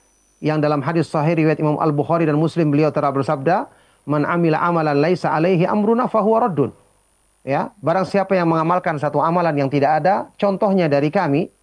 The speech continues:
tidak ada petunjuknya dari Nabi sallallahu alaihi wasallam, maka amal tersebut tertolak, tidak diterima oleh Allah Subhanahu wa taala. Maka kita mengamalkan Al-Fatihah karena ada perintah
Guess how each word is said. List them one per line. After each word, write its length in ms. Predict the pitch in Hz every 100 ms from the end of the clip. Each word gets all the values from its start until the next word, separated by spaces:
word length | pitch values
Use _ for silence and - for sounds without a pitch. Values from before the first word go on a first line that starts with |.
| _ _ _ _ -
tidak 240 | 190 214
ada 80 | 220
petunjuknya 560 | 196 185 180 208 190
dari 160 | 151 151
Nabi 240 | 156 180
sallallahu 320 | 151 147 143 135
alaihi 100 | 147
wasallam, 120 | 165 156
maka 160 | 151
amal 240 | 151 160 143
tersebut 400 | 143 120 131 151
tertolak, 480 | 131 127 139 113 _ _ -
tidak 240 | 143 143
diterima 240 | 139 170 156
oleh 160 | 135
Allah 240 | 131 147 127
Subhanahu 560 | 135 120 127 123 117
wa 80 | 123
taala. 320 | 117 113 92 - _ _ _ _ -
Maka 400 | 139 202 240 - _ _ _ _ _ _ _ _ _ _ _
kita 160 | 247 254
mengamalkan 480 | 226 208 254 254 226
Al-Fatihah 640 | 190 185 220 208 165 160 202
karena 320 | 190 190 196
ada 160 | 220 254 277 _ _ _
perintah 320 | 202 262 233